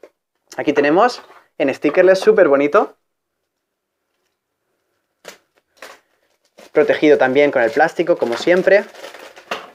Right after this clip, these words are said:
¡Guau! <laughs> Ya quiere girar, quiere girar. Quitamos esto. Y aquí tenemos el Scube tres por tres. Uh, ay, Scube tres por tres, no, que he dicho. El Scube.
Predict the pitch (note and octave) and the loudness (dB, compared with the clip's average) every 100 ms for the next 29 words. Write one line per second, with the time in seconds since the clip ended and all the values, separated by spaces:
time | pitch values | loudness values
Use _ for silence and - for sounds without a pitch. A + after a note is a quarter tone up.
0 | _ C#3 F#3+ B2+ C#3+ C#3+ F#3+ F#3+ G3 F#3 | _ 0 2 2 0 -2 0 2 2 2
1 | F3 E3 - D#3+ D3+ C3+ A#2 - - - | 0 0 0 -2 0 0 0 -8 -20 -20
2 | - - C#3 B2 A#2+ D#3+ - G3+ G#3+ G#3+ | -20 -6 -2 -2 0 -2 2 2 2 -2
3 | _ - - - - _ _ _ _ _ | _ -20 -20 -20 -20 _ _ _ _ _
4 | _ F3 - F3+ F3+ G3 G3 G3 _ _ | _ -2 0 0 0 2 0 -4 _ _
5 | G#3+ F3+ - G#3+ - G3 F#3+ D#3+ E3 C3+ | 2 2 2 0 2 0 0 0 0 -2
6 | - _ C3 - C#3 B2+ - D3+ - B2+ | -6 _ -8 -6 -8 -6 -4 -4 -2 0
7 | D3+ C3+ C3 C#3 C3+ C3 - - - G#3+ | 0 0 0 0 0 -8 -10 -20 -2 2
8 | A3+ - - A3 G#3 | 2 0 -2 0 0